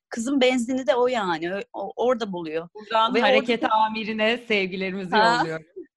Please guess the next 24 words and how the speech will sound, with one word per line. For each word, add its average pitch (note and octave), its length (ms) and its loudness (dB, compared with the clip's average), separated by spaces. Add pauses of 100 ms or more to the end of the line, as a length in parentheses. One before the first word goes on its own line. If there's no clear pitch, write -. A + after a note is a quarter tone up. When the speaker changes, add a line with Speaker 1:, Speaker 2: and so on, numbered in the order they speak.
(140)
Speaker 2:
Japonya'da A3+ 680 2
kendisi. F#3 600 -4
Speaker 1:
<laughs> A#3+ 560 0
Japonya'da D4 540 0
yürüyor C#4+ 540 -4 (220)
salgında. A#3 520 -12 (380)
Speaker 2:
Takipteyiz G3 760 -2
Defne'yi. D#3 640 -10 (220)
Speaker 1:
<laughs> D#4+ 200 0 (600)
Ve G3+ 320 -4 (220)
şey - 320 -6
yani, B3+ 640 -2
öyle A#3 260 -2
bir C4 160 -2
ana B3+ 200 -2
geliyorsun C#4 460 -6
ki D#4 100 -6
artık G3+ 300 -4
o F#3+ 100 -8
kadar F#3+ 420 -4
içeride F3+ 460 -6
sıkıldığında G#3 680 -8
o C4 100 -4
zaman A3 320 -8